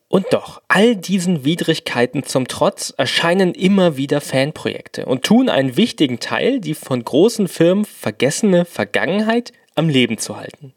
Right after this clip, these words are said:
Mit Fortsetzungen, Übersetzungen, Remakes. Mit der richtigen Community im Rücken ist es also vielleicht gar kein so riesiger Schritt, über diese dünne Grenze zu gehen.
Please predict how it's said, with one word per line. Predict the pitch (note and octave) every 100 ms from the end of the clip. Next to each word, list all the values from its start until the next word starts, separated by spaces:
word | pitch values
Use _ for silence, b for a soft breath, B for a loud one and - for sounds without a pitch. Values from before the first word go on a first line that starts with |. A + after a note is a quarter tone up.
| -
Mit | D#3+ - - _
Fortsetzungen, | - - D#3+ - A#2 - - - -
Übersetzungen, | D#3+ D3+ F3 E3+ - - - B B
Remakes. | C#3 C3+ G#2+ - - - _ _ _ _ _ _ _ _ _ _ _ _
Mit | C3+ C3
der | B2+ A#2+
richtigen | A#3 - A#3+ A#3+
Community | G#3+ G3 F#3+ D#3+ - -
im | -
Rücken | - - G#3+ b b b
ist | - -
es | F3+
also | - G3+ G#3
vielleicht | - F#3 F#3+ - -
gar | D#3+ F#3+
kein | - F#3 E3+
so | D#3 E3+
riesiger | D3 D3 A#2 - -
Schritt, | - - - b b -
über | D#3 E3+ G3 F#3+ b b -
diese | C3 A2+
dünne | - B2 D#3+
Grenze | D#3+ G#2+ A2 -
zu | - -
gehen. | - C#3